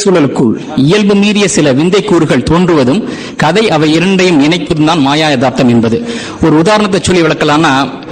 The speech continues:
விடுதலைக்கு முன்பாக நம்ம ஆங்கிலேயர்கிட்ட அடிமைப்பட்டிருந்தோம், அதை பற்றிய கதைகள் வந்தால் அது யதார்த்த கதைகள்.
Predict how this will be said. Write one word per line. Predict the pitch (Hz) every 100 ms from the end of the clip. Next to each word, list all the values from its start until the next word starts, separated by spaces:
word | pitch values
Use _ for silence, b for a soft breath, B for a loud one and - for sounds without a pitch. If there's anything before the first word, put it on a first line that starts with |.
| B 143
விடுதலைக்கு | 190 226 214 196
முன்பாக | 170 190 190 185 175 - -
நம்ம | 156 147 139 135 160
ஆங்கிலேயர்கிட்ட | 196 196 180 156
அடிமைப்பட்டிருந்தோம், | 175 202 175 156 135 135 156 254
அதை | 151 196
பற்றிய | 202 208 185
கதைகள் | 165 175 165
வந்தால் | 151 147 165 190 -
அது | 151 147
யதார்த்த | 143 160 -
கதைகள். | 143 123 117